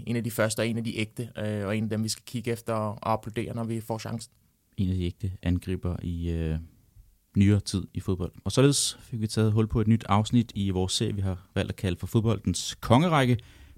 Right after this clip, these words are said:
Speaker 2: Mit navn er Kenneth Hansen. Jeg har glædet mig til, at vi i dag skulle tale om Der Bomber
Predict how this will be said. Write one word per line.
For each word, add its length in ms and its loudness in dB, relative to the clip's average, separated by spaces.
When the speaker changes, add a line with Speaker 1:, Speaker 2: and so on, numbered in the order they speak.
Speaker 2:
Mit 160 0
navn 160 2
er 40 2
Kenneth 260 0
Hansen. 200 -2
Jeg 60 0
har 40 0
glædet 180 0
mig 100 0
til, 140 -6
at 120 -2
vi 40 -6
i 20 -8
dag 160 -2
skulle 160 -10
tale 300 0
om 160 4
Der 120 4
Bomber 460 8